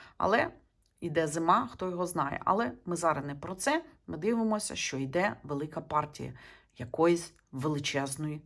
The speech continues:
важкої допомоги для нашої перемоги. І так, Азо, ви бачите, я вже й забула. З того чуда так влилася у цей процес. І тепер дивимося, мої дорогенькі.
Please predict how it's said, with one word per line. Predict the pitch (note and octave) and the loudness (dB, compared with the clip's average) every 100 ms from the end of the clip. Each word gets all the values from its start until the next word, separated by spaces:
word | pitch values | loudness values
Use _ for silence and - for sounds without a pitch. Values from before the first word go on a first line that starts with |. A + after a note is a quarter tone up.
| - | -8
важкої | C#3+ - D3 D3 | -6 -4 0 0
допомоги | C#3+ C#3 C3+ B2+ B2+ B2+ | 0 -4 -6 -6 -6 -6
для | - F3+ F#3+ | 0 0 0
нашої | D3+ C3+ - D3+ D3+ - - - - - | -6 -6 -6 -6 -8 -12 -20 -4 -2 -2
перемоги. | D3+ D3+ D3 A#2 A#2 A2+ - - - - - _ | -2 -2 -2 -2 -4 -8 -16 -20 -20 -20 -20 _
І | - | -6
так, | A#3 F3+ - - - | -4 0 0 0 -8
Азо, | - E3+ C#3+ C3 - - _ - | -10 -8 -8 -10 -16 -20 _ -20
ви | - | -14
бачите, | - C#3 - - - - | -10 -8 -8 -10 -16 -10
я | C3+ | -6
вже | C3 C#3 | -4 -4
й | |
забула. | C3 C3+ C3 B2 A2+ A2+ - | -4 -4 -4 -4 -4 -8 -10
З | - - | -12 -4
того | E3 D3 | -2 0
чуда | D3 - C#3+ B2+ | -2 -4 -4 0
так | - D#3 - - - - | 2 2 0 -12 -16 -6
влилася | E3+ G#3 A3+ A#3 A3+ A3 G3+ | 4 12 12 12 10 8 4
у | F#3+ | 4
цей | F#3 - G3 | 2 2 2
процес. | F3+ - F3+ - D#4 D#4+ - - - - - - - - | 2 2 2 6 8 8 2 -10 -20 -20 -20 -20 -20 -12
І | |
тепер | F3+ A3+ - | -6 4 4
дивимося, | A#3+ B3 B3+ B3 A#3+ A#3 | 6 4 6 6 4 2
мої | G#3 G3 | 0 0
дорогенькі. | F#3+ E3+ D#3 D#3 C#3+ D3 D3 C#4 | -2 -2 0 0 -2 -2 -2 0